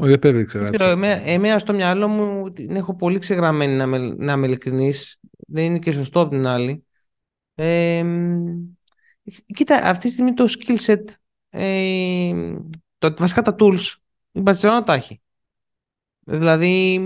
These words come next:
Speaker 2: έχει όλα τα εργαλεία για να περιορίσει πάρα πολύ μια ομάδα που επιθετικά ήδη έχει θέμα και όταν της λείπει ο Ντέοντοσιτς έχει ακόμη περισσότερο πρόβλημα. Ε, θεωρώ ότι είναι διπλό,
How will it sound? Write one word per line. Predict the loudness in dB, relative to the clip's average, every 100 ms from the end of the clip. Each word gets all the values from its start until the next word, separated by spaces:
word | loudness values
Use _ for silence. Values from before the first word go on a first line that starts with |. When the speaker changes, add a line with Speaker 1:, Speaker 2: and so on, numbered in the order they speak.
| -4 -8 -10 -14 -20 _ _ _ _ -18 -16 -4
Speaker 2:
έχει | 0 2 4
όλα | 4 6
τα | 4
εργαλεία | 4 4 4
για | 2 0
να | -2 -2
περιορίσει | -2 0 0 -4 -4
πάρα | 0 2 2
πολύ | -2 -4 -4 -4
μια | 0 2
ομάδα | 2 2 0
που | 0 -2
επιθετικά | -2 -8 -6 2 4
ήδη | 4 4 2
έχει | 0 -2
θέμα | -2 -2 0 -2
και | -2
όταν | 0 -2
της | -4 -8
λείπει | -6 -2
ο | 0
Ντέοντοσιτς | 2 0 -2
έχει | -2 -2
ακόμη | 2 2
περισσότερο | 2 0 0 0
πρόβλημα. | 2 0 0 -4 -6 _ _ _ -20 _ _ _ _ _ _ _ -6
Ε, | -4
θεωρώ | 2 4
ότι | 4
είναι | 2 2
διπλό, | 0 2 2 2 -4